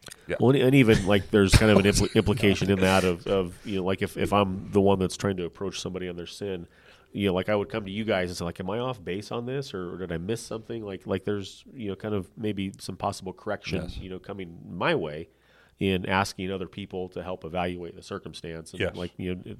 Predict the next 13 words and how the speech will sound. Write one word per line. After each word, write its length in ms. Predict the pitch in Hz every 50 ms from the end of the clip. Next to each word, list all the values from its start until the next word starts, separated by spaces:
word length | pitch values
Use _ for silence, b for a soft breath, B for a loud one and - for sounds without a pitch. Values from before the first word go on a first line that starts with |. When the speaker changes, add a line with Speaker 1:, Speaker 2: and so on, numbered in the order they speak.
| - - -
Speaker 2:
did, 240 | 104 101 95 95 98
did 140 | 101 95
I 100 | 92 92
get, 320 | 92 87 95 92 95 - -
you 100 | 104 92
know, 120 | 90 90
needlessly 640 | 90 90 92 95 92 90 92 82 - - - 92 90
offended 560 | - - - 92 92 90 95 92 92 90 95
by 140 | 98 92 92
something, 460 | - - 98 92 - - 98 98 95
or 140 | 92 85 82
Speaker 1:
Yes. 100 | 85 82
Speaker 2:
like, 160 | 90 87 87